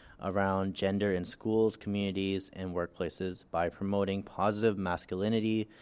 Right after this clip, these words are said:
healthy relationship, and gender equity. And their goal is to redefine what it means to be a man.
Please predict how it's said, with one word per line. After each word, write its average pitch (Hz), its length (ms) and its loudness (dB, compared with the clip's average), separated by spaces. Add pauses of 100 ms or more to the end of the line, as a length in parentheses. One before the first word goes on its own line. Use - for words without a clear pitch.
(140)
healthy 98 260 -2
relationship, 107 840 -2
and 87 220 -8
gender 98 340 0
equity. 92 600 -2 (120)
And 92 400 -4 (200)
their 101 260 2
goal 98 300 4
is - 100 -4
to 95 140 -2
redefine 90 720 -2
what 85 160 -6
it - 80 -10
means 90 400 -8
to 90 120 -4
be 87 160 -2
a 80 40 -2
man. 80 400 -6